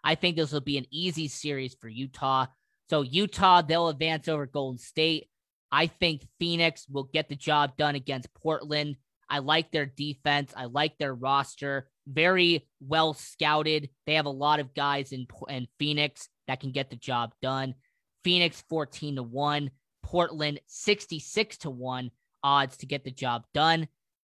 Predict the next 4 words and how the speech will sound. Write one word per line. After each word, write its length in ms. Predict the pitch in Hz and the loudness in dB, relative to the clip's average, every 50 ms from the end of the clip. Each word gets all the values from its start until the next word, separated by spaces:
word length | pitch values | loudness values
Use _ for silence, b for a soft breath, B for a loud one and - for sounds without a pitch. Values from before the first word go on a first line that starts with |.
| _ _ _ _ _ _ _ _ _ _ | _ _ _ _ _ _ _ _ _ _
Denver 640 | - 175 196 240 269 254 196 233 262 254 254 254 254 - | 2 4 4 4 2 0 0 2 4 4 4 4 2 0
versus 760 | 160 143 127 185 196 202 180 - - 202 196 190 185 170 175 - 147 | -6 -2 0 2 2 2 0 -2 -2 0 0 0 0 -2 -4 -10 -10
the 120 | 143 156 | -8 -8
Lakers. 840 | 147 139 139 135 123 113 _ - 90 82 85 - - - - - | -6 -6 -8 -8 -8 -10 _ -20 -20 -20 _ -20 -20 -20 -20 -20